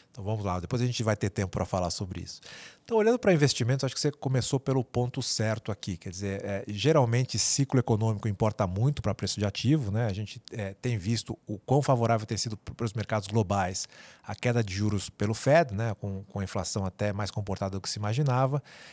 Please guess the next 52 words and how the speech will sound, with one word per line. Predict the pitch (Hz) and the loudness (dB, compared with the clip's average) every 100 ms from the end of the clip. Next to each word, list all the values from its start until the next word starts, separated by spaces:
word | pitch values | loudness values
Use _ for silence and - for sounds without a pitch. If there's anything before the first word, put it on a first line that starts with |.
| - - | -20 -4
E | 143 | 2
o | 165 | 2
Fed | - 180 180 | 4 2 2
continuando | 165 156 175 143 180 | -2 0 2 4 4
nesse | 165 127 113 | 2 0 0
ciclo, | 139 120 | 0 -2
que | - | 0
é | 117 117 - | 0 0 -4
o | - | -2
que | |
a | 107 | -2
gente | 117 | 0
projeta | - 101 90 123 120 | 0 0 2 2 2
pra | 104 | -4
dois | 98 | -4
mil | 101 | -2
e | 98 | -2
vinte | 98 | -2
e | - | -2
seis, | 127 143 120 | 2 2 0
o | - | -4
ciclo | - 110 | -6 -6
de | 98 | -6
cortes | - 110 - | 0 0 0
de | 95 | -6
juros | 85 98 87 | -2 -4 -2
lá | 95 | -4
fora, | - 131 156 104 - - - - _ | 2 4 4 2 -6 -20 -20 -20 _
é | - | 0
um | 143 | 2
ambiente | 170 151 156 156 | 4 4 2 2
mais | 151 | 0
favorável | 165 147 139 135 | 2 4 4 4
pra | 143 | 2
ativos | 127 139 131 | -2 0 0
de | 120 | 0
risco | 131 - 139 | 0 2 2
em | |
geral. | 151 120 95 | 4 4 2
Então, | 95 131 | 2 0
a | |
Bolsa | 120 123 127 | 2 0 0
Americana | 117 107 117 107 | -2 -2 -2 -2
sustenta | 120 - 127 135 113 | -2 -2 0 0 0
mais | 98 120 104 | 0 0 0
esse | 95 98 | -2 -2
rally | 95 98 | -2 -2
durante | 92 98 95 101 | -2 -2 -2 -4
mais | 92 - | -4 -2
tempo, | 98 117 143 98 | -2 -2 -2 -6
apesar | 95 95 101 101 | -6 -4 -2 -2
da, | 92 | -2